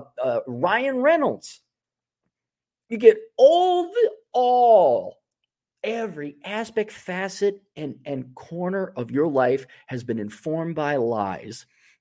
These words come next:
And then once you get out of the artificial environment called school and you're dumped into the real world, and now you have to interact with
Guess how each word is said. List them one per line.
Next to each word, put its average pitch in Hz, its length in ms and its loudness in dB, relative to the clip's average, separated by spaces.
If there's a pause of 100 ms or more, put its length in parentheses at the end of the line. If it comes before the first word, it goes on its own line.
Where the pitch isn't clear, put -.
(140)
And 123 300 -4
then 180 560 2 (280)
once 196 300 0
you 262 80 -4
get 240 160 6
out 170 220 6
of 170 80 0
the 117 200 -12
artificial 185 520 0
environment 147 480 -2
called 120 260 -6
school 78 560 -6 (160)
and 107 120 -4
you're 120 80 -2
dumped 147 300 0
into 151 140 2
the 127 120 0
real 131 260 4
world, 120 500 0 (760)
and 113 180 -4
now 127 340 2
you 139 120 -2
have 120 280 2
to - 140 -6
interact 120 400 -2
with 113 160 -4